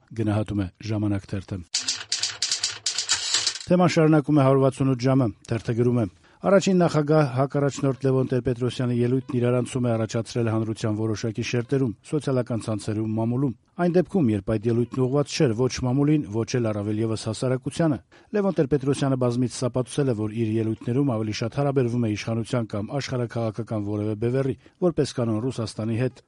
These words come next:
հակ համագումարում նրա ելույթը ևս բացառություն չէր։ Հայաստանում այլևս ամեն ինչ ավելի քան ռուսական է։ Ռուսական է իշխանությունը, ռուսական է կառավարությունը,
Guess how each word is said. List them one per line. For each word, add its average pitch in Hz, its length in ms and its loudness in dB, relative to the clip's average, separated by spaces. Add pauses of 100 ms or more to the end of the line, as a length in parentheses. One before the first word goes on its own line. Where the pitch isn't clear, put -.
(160)
հակ 185 160 4
համագումարում 135 640 4
նրա 127 160 4
ելույթը 127 340 2
ևս 139 300 2
բացառություն 110 560 -4
չէր։ 170 200 0 (280)
Հայաստանում 160 560 2
այլևս 139 300 2 (100)
ամեն 170 300 4
ինչ 117 180 0
ավելի 120 320 0
քան 110 160 0
ռուսական 127 540 -2
է։ - 20 -8 (160)
Ռուսական 143 480 0
է 123 80 2
իշխանությունը, 120 640 -2 (180)
ռուսական 143 460 -2
է 98 100 -2
կառավարությունը, 120 640 0